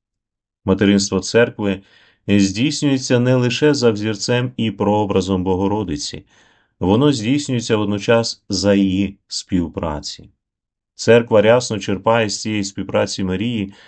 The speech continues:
тобто з її материнського посередництва, яке властиве Марії,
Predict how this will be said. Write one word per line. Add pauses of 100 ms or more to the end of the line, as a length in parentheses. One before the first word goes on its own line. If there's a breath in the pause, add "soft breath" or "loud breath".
(220 loud breath)
тобто
з
її
материнського
посередництва,
яке
властиве
Марії,